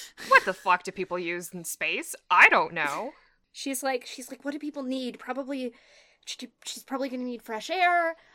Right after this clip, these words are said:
Speaker 3: Um, gotta find something that's quiet so it
Speaker 2: Fresh
Speaker 3: doesn't
Speaker 2: air?
Speaker 3: bug her."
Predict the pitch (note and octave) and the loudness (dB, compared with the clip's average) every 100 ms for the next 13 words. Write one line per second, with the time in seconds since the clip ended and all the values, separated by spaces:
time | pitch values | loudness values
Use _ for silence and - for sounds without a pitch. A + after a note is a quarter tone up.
0 | _ - B3 A#3+ A#3 B3+ C#4 C#4+ B3+ C4+ | _ -8 -4 -4 -4 -2 -2 -4 -4 -8
1 | C4 A#3+ A#3 - A#3+ B3 A#3+ A#3 B3 C#4+ | -6 -8 -8 -8 -4 -2 -4 2 4 4
2 | D#4 F4+ C#4 B3+ B3+ C4 B3+ B3 | 4 4 4 2 -6 -4 -4 -6